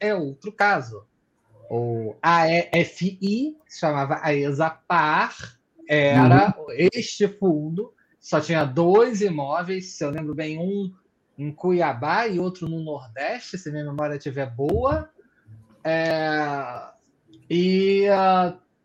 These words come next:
Speaker 1: depois a Rio Bravo chamou uma assembleia pra transformá-lo num fundo de gestão ativa, poder comprar mais imóveis, poder crescer, et cetera. Como também o R C R B, que é o Rio Bravo Renda Corporativa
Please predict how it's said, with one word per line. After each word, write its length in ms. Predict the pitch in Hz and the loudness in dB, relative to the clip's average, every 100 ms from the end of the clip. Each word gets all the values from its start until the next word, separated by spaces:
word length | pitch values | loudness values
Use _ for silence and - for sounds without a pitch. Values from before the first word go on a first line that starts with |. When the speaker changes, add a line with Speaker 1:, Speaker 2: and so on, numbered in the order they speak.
| _ _ - | _ _ -2
Speaker 1:
depois 640 | 156 180 165 160 208 208 | 0 2 4 6 6 6
a 60 | |
Rio 180 | 180 175 | 4 2
Bravo 320 | 156 139 151 | 2 2 2
chamou 480 | - 208 165 170 226 | 2 2 2 2 0
uma 120 | 180 | -2
assembleia 520 | 151 156 135 135 170 208 | -8 -10 -10 -6 -4 -2
pra 160 | 202 | -2
transformá-lo 800 | 208 190 240 233 170 160 180 214 | -2 -2 0 -2 0 -2 -2 -4
num 160 | 220 190 | -6 -8
fundo 440 | 170 185 202 220 - _ - | -8 -6 -6 -8 -10 _ -8
de 100 | 151 | -6
gestão 340 | 156 - 127 | -6 -8 -10
ativa, 640 | 131 - 208 220 214 170 147 | -10 -8 -4 0 2 0 -2
poder 300 | 135 147 160 | -6 -8 -6
comprar 380 | 147 139 151 | -6 -4 -4
mais 240 | 143 135 123 | -4 -6 -8
imóveis, 640 | 120 165 196 175 156 151 | -4 0 2 0 -2 -10
poder 240 | - 120 120 | -12 -16 -16
crescer, 500 | 104 104 - 143 135 | -16 -16 -8 -6 -8
et 80 | |
cetera. 480 | - 139 143 185 185 _ _ _ - | -10 -12 -8 -8 -8 _ _ _ -2
Como 240 | 202 262 | 0 0
também 480 | - 233 185 262 262 | -2 -2 -2 -4 0
o 260 | 202 202 190 _ _ _ - | 0 0 -4 _ _ _ 0
R 400 | 208 220 220 190 | 0 2 -2 -4
C 320 | - 202 180 | 0 2 4
R 260 | 190 180 202 | 2 0 -4
B, 300 | 139 190 - | 4 4 4
que 100 | 185 | 0
é 20 | |
o 40 | 165 | 0
Rio 180 | 165 | 0
Bravo 360 | 127 170 196 151 | 0 0 0 -2
Renda 280 | 151 156 147 | -12 -10 -10
Corporativa 1080 | - - - 175 185 - 208 202 202 269 | -12 -18 -8 -6 -6 -4 0 0 0 -4